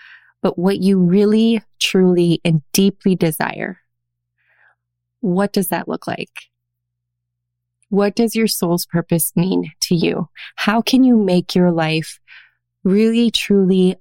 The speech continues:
meaningful to you? So take a couple seconds to think about what that means.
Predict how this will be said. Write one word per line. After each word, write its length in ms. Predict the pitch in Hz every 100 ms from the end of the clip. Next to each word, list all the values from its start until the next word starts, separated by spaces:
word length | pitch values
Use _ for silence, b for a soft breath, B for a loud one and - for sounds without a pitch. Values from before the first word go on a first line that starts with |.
| -
meaningful 840 | 175 175 170 165 165 - 151 160 - b b _ -
to 100 | 202
you? 380 | 165 180 - 180 _ - B B _ _ _ _ _ _ _ _ _
So 340 | - 226 220 233
take 220 | - 240
a 80 | 277
couple 340 | - 233 214
seconds 640 | 190 185 170 175 170 175 - _ _ _ _ _ _ _
to 120 | 208
think 240 | 190 190 185
about 240 | 170 160
what 180 | 170 165
that 180 | 175 165
means. 460 | - - - -